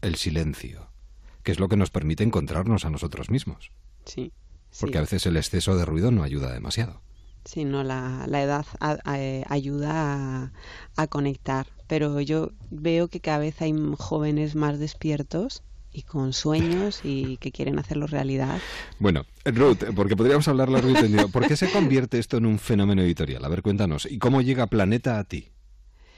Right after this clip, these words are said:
Speaker 2: Pues lo primero es que yo creí en ese libro, porque dije, "Si a mí me ha cambiado la vida, este libro puede cambiar la vida a millones de personas, entonces yo voy a hacer todo lo posible para que este libro llegue a todo el mundo", y entonces,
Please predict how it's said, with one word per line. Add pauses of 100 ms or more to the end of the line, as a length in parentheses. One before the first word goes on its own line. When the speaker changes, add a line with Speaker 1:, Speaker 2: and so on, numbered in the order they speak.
(440)
Speaker 2:
Pues
lo
primero
es
que
yo
creí
en
ese
libro,
porque
dije,
"Si
a
mí
me
ha
cambiado
la
vida,
este
libro
puede
cambiar
la
vida
a
millones
de
personas,
entonces
yo
voy
a
hacer
todo
lo
posible
para
que
este
libro
llegue
a
todo
el
mundo",
y
entonces,